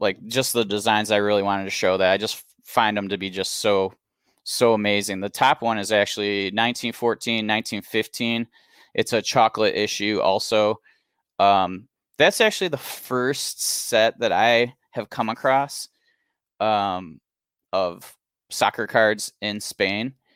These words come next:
Um, and they're not, you know, if you find 'em, they're not super expensive.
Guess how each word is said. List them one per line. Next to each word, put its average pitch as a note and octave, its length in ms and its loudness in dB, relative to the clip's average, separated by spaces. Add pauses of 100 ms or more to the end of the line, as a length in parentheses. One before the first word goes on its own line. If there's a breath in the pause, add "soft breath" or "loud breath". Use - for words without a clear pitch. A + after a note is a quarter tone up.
(500)
Um, F2+ 500 0 (800)
and A#2+ 100 -2
they're C3+ 120 6
not, D#3 340 4
you B2 80 -2
know, C3+ 60 2
if C3 100 0
you C3 80 -10
find F3+ 260 4
'em, F#3 100 -2
they're D3 100 0
not C3+ 260 2
super C3+ 500 -4
expensive. C#3 800 -2